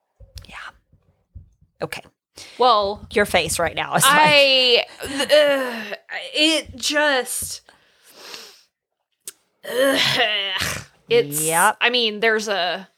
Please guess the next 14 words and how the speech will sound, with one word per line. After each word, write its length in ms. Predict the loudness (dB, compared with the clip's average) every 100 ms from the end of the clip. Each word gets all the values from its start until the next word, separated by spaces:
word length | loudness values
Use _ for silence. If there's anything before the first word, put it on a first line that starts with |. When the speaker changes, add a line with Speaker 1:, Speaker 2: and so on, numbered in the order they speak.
| _ _ _ _ _ _
Speaker 2:
there's 220 | 4 4 2
a 60 |
paraphilia 880 | -2 0 0 0 0 2 2 2 0
of 80 | -4
sticking 760 | -8 -2 -2 -2 -4 -6 -12
pens 720 | -12 -2 0 0 -4 -10 -12 -8 -2
or 640 | 0 0 -2 -4 -6 -10 _ _ _ _ _ _ _ _ _ -20 -20 -20 _ _ _
knives 720 | 2 4 6 4 4 0 0 2
or, 380 | 2 4 0 -2 -12 -16 -20 _ _ _ _ _ _
like, 220 | -2 -2
stuff 240 | 0 0 0
like 140 | 0
that 200 | 2 2 -2
into 760 | -6 -4 -4 -2 0 0 -2